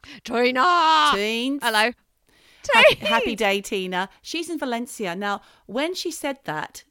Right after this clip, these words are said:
Speaker 2: to me, I thought, "Oh, Valencia, I, I can smell oranges just thinking about it." But I actually went there in twenty seventeen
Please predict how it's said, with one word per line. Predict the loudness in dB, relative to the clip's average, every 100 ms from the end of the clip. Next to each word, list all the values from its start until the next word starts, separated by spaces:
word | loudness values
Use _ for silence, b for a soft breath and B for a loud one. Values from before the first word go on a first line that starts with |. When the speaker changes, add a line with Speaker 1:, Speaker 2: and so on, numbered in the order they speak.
| -12
Speaker 2:
to | -6 -6 -6
me, | -8 -12 -16 _ _ -6
I | -2 -2 -2
thought, | -8 -6 -4 -4 -8
"Oh, | -10 -10
Valencia, | -10 -10 -10 -12 -14 -14 -16 b -8
I, | -6 -6 -14
I |
can | -14 -14
smell | -10 -6 -2
oranges | -2 -4 -8 -12 -12
just | -12 -10
thinking | -8 -8 -10 -12
about | -10 -10 -10 -10
it." | -12 -12 B B -8
But | -4
I | -4 -4
actually | -8 -8 -6
went | -6 -8 -8
there | -10 -10 -14 b
in | -12
twenty | -8 -8 -8
seventeen | -10 -10 -10 -14 -14 -10 -10